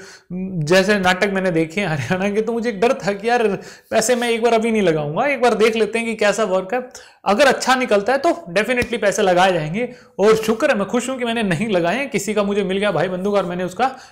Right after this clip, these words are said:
यूज़ कर लिया। एक हमेशा से इच्छा थी कि जैसे कि हरियाणा का जो सिनेमा का सेक्टर है वो बहुत ज़्यादा ग्रो करे, जैसे पंजाब में जो सिनेमा का सेक्टर है उनकी जो आप, अ, उनकी क्वालिटी देखते हैं तो बहुत,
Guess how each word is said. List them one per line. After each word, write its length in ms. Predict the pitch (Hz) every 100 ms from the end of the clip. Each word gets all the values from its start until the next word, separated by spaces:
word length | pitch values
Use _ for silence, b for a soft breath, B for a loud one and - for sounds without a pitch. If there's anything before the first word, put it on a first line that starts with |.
| -
यूज़ 260 | 190 220 -
कर 140 | 165
लिया। 220 | 143 131 135
एक 140 | 147
हमेशा 300 | 196 208 220
से 120 | 208
इच्छा 340 | 196 151 - 202
थी 140 | 196
कि 240 | 190 196 190
जैसे 280 | 180 185
कि 140 | 202 190
हरियाणा 440 | 151 147 151 175
का 100 | 180
जो 100 | 185
सिनेमा 440 | 180 170 170 170 170
का 140 | 175
सेक्टर 380 | 170 156 - 175
है 120 | 156
वो 180 | 156 170
बहुत 380 | 147 131 151 151
ज़्यादा 220 | 151 151
ग्रो 300 | 139 143 147
करे, 280 | 147 143 143
जैसे 200 | 143 147
पंजाब 460 | 147 143 143 139
में 120 | 147
जो 120 | 147 147
सिनेमा 400 | - 151 151 147
का 80 |
सेक्टर 320 | 131 139 - -
है 60 |
उनकी 360 | - 165 156 175
जो 160 | 175
आप, 340 | 190 - 160 170
अ, 1040 | 180 165 170 175 170 170 165 156 156 - 196
उनकी 160 | 190
क्वालिटी 440 | 175 196 180 180 226
देखते 320 | 175 135 -
हैं 100 | 147
तो 200 | 180 -
बहुत, 720 | 170 147 196 214 214 - -